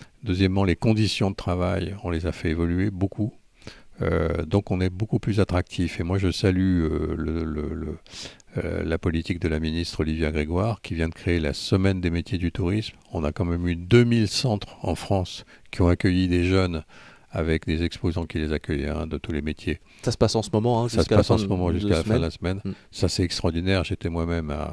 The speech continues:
Speaker 1: à Paris, à Bercy, et j'étais surpris par le, le succès, mais incroyable, spectaculaire.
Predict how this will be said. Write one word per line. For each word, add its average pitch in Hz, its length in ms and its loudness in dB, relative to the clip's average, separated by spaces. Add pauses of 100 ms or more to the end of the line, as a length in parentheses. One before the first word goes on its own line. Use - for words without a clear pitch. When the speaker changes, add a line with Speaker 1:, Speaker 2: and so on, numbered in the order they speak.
(120)
Speaker 1:
à 87 80 -12
Paris, 82 300 -2
à 76 60 -2
Bercy, 82 460 -4 (580)
et 76 80 -6
j'étais 82 240 -4
surpris - 420 0
par 76 200 -6
le, 78 240 -2
le 80 160 0
succès, - 440 -4
mais 76 220 -6 (260)
incroyable, 120 540 0
spectaculaire. 87 720 -2